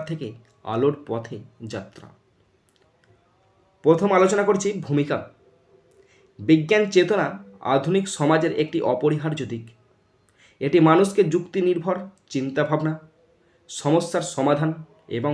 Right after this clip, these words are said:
নতুন জ্ঞানের সন্ধান করতে শেখায়। বিজ্ঞান চেতনার প্রসার না হলে সমাজে কুসংস্কার, ভ্রান্ত ধারণা ও অন্ধবিশ্বাসের আধিপত্য থেকে মুক্তি পাওয়া কঠিন হয়ে পড়ে।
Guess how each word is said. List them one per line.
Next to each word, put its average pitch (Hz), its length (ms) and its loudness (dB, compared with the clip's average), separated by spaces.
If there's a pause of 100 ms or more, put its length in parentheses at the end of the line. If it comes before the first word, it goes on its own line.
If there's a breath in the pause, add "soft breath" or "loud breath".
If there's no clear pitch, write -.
নতুন 127 300 -2 (140)
জ্ঞানের 123 320 -8 (140)
সন্ধান 120 400 -8
করতে 110 300 -14
শেখায়। - 320 -20 (1000 soft breath)
বিজ্ঞান 156 520 2
চেতনার 208 420 2
প্রসার 165 320 -2 (100)
না 156 140 2
হলে 156 240 -4 (120)
সমাজে 143 440 -4 (800)
কুসংস্কার, 156 680 -4 (480)
ভ্রান্ত 131 380 -6 (100)
ধারণা 139 340 -2 (540 soft breath)
ও 120 140 -2
অন্ধবিশ্বাসের 143 720 -2
আধিপত্য 139 580 -8 (160)
থেকে 156 200 -8 (200)
মুক্তি 120 420 -8
পাওয়া 123 220 -6 (200)
কঠিন 117 260 -10
হয়ে 95 200 -10
পড়ে। - 140 -20